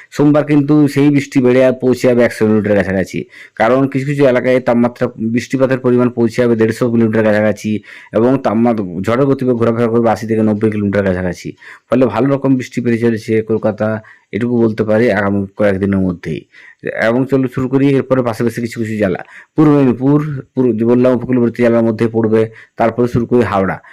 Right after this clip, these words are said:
হাওড়াতে কিন্তু তাপমাত-, বৃষ্টিপাত হবে রবিবার দিন তুলনামূলক কিছুটা কম, চল্লিশ থেকে পঞ্চাশ মিলিমিটার কাছাকাছি এবং বৃষ্টির সম্ভাবনা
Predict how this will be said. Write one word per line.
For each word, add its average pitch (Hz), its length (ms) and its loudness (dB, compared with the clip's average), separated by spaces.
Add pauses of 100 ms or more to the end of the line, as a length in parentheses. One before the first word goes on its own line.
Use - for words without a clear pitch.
(160)
হাওড়াতে 143 340 0
কিন্তু 143 300 0
তাপমাত-, 123 540 -2 (200)
বৃষ্টিপাত 135 420 0
হবে 131 280 2
রবিবার 120 320 2
দিন 120 180 -2
তুলনামূলক 123 460 0
কিছুটা 117 240 -6
কম, 117 300 -4
চল্লিশ 117 320 -8
থেকে 117 160 -6
পঞ্চাশ 110 280 -12
মিলিমিটার 120 280 -4
কাছাকাছি 110 560 -6 (340)
এবং 131 440 -4
বৃষ্টির 113 420 -12
সম্ভাবনা 127 720 -2